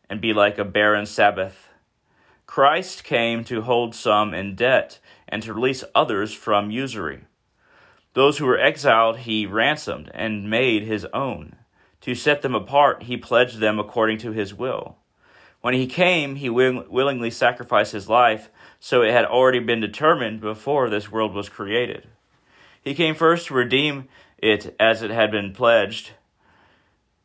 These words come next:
It had fallen into the hands of devilish demons and was imprisoned. But he came to save both the wicked and the good,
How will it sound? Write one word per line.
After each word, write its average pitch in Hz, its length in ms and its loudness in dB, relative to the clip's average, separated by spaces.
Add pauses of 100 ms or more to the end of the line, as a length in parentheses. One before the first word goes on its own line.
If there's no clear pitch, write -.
(100)
It 117 140 2
had 117 120 2
fallen 131 300 4
into 127 160 -6
the 120 120 0
hands 123 300 0
of 98 220 -6
devilish 120 540 0
demons 98 600 -8
and 92 360 -8 (100)
was 98 180 -6
imprisoned. 98 540 -8 (640)
But 135 140 -2
he 143 100 0
came 180 300 0
to 147 60 -6
save 127 320 2
both 120 280 4
the 113 80 -2
wicked 113 300 -2
and 113 180 2
the 104 60 -4
good, 78 320 -10